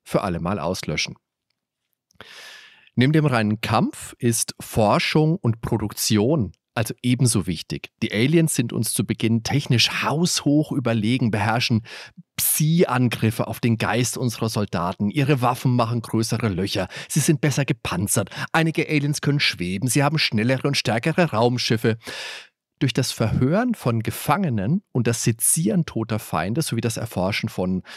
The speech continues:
äh, Relikten und Technologie, die wir im Einsatz sammeln können, können wir neue Erkenntnisse sammeln und also nicht nur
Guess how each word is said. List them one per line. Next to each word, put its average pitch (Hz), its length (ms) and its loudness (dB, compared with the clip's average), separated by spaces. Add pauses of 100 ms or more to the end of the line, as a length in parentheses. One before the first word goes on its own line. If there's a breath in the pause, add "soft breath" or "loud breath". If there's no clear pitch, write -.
(140 loud breath)
äh, - 100 -12 (200)
Relikten 120 580 2
und 107 160 -2
Technologie, 117 640 0
die 131 120 0
wir 110 60 -2
im 104 100 2
Einsatz 110 460 -2
sammeln 131 380 2
können, 117 360 0 (1080 loud breath)
können 127 260 2
wir 143 60 4
neue 127 280 4
Erkenntnisse 123 680 0
sammeln 90 420 -2
und 113 160 -4
also 110 260 -2
nicht 113 320 0
nur 110 280 2